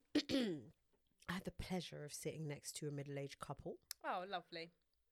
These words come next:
Speaker 1: Man was in between. He also raised the armrest and then fell asleep with his legs open and was encroaching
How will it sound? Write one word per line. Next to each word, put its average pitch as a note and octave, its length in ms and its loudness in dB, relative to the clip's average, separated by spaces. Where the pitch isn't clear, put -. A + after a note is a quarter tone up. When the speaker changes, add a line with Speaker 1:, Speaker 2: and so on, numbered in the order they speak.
Speaker 1:
Man C#3+ 320 2
was C#3+ 140 0
in C#3+ 120 0
between. D3+ 500 0
He G3+ 220 -2
also G3 480 4
raised D#3 600 6
the D#3 80 2
armrest C#3 920 -4
and E3 180 4
then D3 180 2
fell E3+ 300 6
asleep C3+ 600 -2
with D3+ 120 -4
his C#3 160 -4
legs D3+ 380 2
open C3+ 520 -4
and C#3 100 -6
was C#3 120 -6
encroaching D#4+ 1120 12